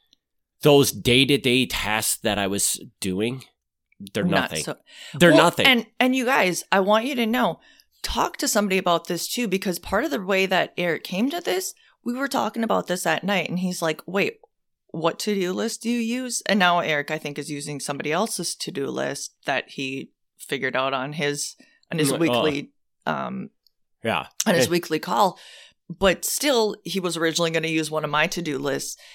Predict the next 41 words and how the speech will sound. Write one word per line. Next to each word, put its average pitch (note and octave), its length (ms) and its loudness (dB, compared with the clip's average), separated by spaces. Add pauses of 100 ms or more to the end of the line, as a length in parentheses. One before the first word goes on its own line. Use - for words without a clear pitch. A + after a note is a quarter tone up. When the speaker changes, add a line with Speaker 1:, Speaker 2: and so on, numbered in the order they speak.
(260)
Speaker 2:
and, D#3 400 0 (260)
but F#3 200 -2
we G3 220 -2
kind G3 220 0
of F#3+ 80 0
figured G3 340 0
this F3 180 -2
out E3+ 280 -6
together F3 640 2
because E3 300 -2
I D3+ 160 6
have, C#3+ 240 2
like, D3+ 200 0
a D3+ 40 0
to-do D3+ 340 0
list D3+ 280 -2
that's D3 220 -4
like, D3 220 0 (260)
"Don't - 220 -2
forget D#3 260 -8
to - 100 -8
take G3+ 240 -4
out G#3+ 180 -2
the A3 60 -8
trash," G#3+ 580 0
which E3+ 280 -2
I D#3+ 100 4
know C#3+ 220 2
seems E3 420 -4
really D3+ 280 -2
stupid, E3+ 520 -4
but C#3 140 -2
it's - 180 -6
like, C3+ 280 0
"Oh, E3+ 120 2
this C#3+ 240 -2
is F#3 120 -2
<laughs> F3 120 -4
recycle F#3+ 800 0
week." G3 480 0 (100)
Speaker 1:
Mm-hmm. D3+ 220 2